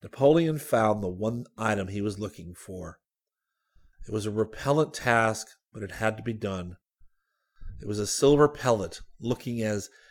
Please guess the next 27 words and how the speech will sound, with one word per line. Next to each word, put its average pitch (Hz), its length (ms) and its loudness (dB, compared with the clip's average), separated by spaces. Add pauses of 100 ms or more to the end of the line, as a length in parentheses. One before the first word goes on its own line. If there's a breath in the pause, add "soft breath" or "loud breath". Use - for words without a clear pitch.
(120 soft breath)
innocuous 113 800 0
as 98 100 -4
a 104 80 -2
B 113 220 -2
B 101 160 -8
shot, 85 500 -10 (640)
and 98 80 -6
it 98 80 -8
fell 107 400 -2
into 98 220 -8
his 95 120 -8
palm. 92 560 -6 (1080)
He 104 100 -12
held 127 220 4
it 123 100 2
up 127 120 0
to - 40 -12
the 117 100 0
light, 110 520 0 (240)
revolving 107 640 0
it, 82 200 -12 (680)
his 110 140 -4
eyebrows 104 540 0
knit 104 400 -6
in 92 100 -12
fierce 107 400 -6
concentration. 101 1000 -10